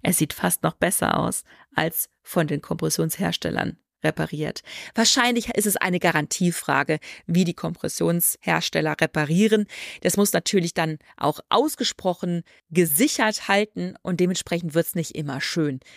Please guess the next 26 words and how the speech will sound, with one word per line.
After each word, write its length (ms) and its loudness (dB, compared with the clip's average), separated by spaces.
Beim 140 0
Maschenfänger 540 0
wird's 160 -4
vielleicht 240 0
ein 140 -20
bisschen 320 0
schöner. 480 -2
Aber 480 2
wichtig, 640 0
sobald 560 0
Fremdeingriff 1000 -2
auf 140 -8
deine 180 -2
Kompression 600 -4
einwirkt, 680 -2
verfällt 500 0
vielleicht 360 0
die 60 -6
Garantie. 540 0
Ich 120 -6
möchte 200 -4
dafür 260 -4
keine 460 0
Gewähr 400 4
nehmen. 300 -4
Also 360 2